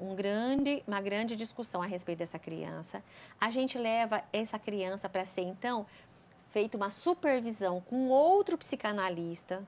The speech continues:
que é o grande cara do nosso grupo, né? É, ele é o cara que veio,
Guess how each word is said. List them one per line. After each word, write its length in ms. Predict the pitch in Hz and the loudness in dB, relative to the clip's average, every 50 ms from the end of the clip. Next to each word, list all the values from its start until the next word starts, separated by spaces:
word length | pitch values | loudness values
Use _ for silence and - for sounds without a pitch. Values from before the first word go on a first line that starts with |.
| - - | -14 -10
que 80 | - 196 | -4 -4
é 40 | 190 | -4
o 40 | 190 | -2
grande 720 | 185 208 208 220 233 247 240 226 240 240 240 233 233 - - - - - - - - - - | -2 -4 -4 -2 -2 -4 -4 -4 -4 -6 -6 -6 -8 -10 -14 -20 -20 -20 -20 -20 -20 -18 -4
cara 420 | - 202 180 180 185 202 202 202 | 0 2 2 4 4 2 2 0
do 80 | 190 190 | -2 -2
nosso 340 | 185 180 175 180 - - 180 | -4 -4 -2 -4 -4 -6 -6
grupo, 540 | 175 175 170 170 175 180 180 - - 190 - - - | -6 -6 -4 -4 -4 -6 -6 -8 -10 -10 -10 -12 -12
né? 300 | 175 180 180 185 196 208 - - - - - - - - - | -8 -6 -6 -6 -8 -10 -12 -18 -20 -20 -20 -20 -18 -8 -4
É, 320 | 185 185 180 170 165 - - | -2 0 0 -2 -2 -4 -4
ele 260 | 185 190 190 190 196 | -4 -2 -2 -2 0
é 80 | 196 | -2
o 60 | 214 214 | -2 -2
cara 400 | - - 202 190 190 185 202 208 | -2 0 0 2 2 2 0 -4
que 160 | - - 214 | -4 -6 -8
veio, 640 | 190 190 185 185 196 196 196 202 208 202 196 - | -8 -8 -2 0 2 2 4 2 2 0 -2 -6